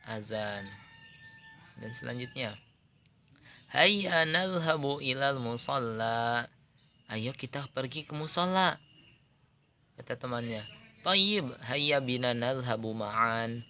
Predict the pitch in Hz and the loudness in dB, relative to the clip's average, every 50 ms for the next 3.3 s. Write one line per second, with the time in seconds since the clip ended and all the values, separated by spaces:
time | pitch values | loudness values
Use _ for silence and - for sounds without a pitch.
0 | - - - - - _ _ _ _ _ _ - 117 123 143 147 - - 123 120 | -18 -20 -20 -20 -20 _ _ _ _ _ _ 0 2 2 2 2 0 -2 2 6
1 | 127 151 170 185 - - - _ _ - 135 160 185 185 - - - - - - | 8 8 8 8 4 -6 -16 _ _ -2 4 4 4 4 2 -4 -18 -20 -20 -12
2 | - - 113 - 123 120 - 113 117 117 135 143 - 123 120 120 131 143 - 139 | -10 -10 -8 -8 -8 -6 -4 -4 -2 -2 -2 -2 -2 -4 -4 -2 -4 0 4 6
3 | 143 160 170 - - - | 6 6 4 2 -6 -20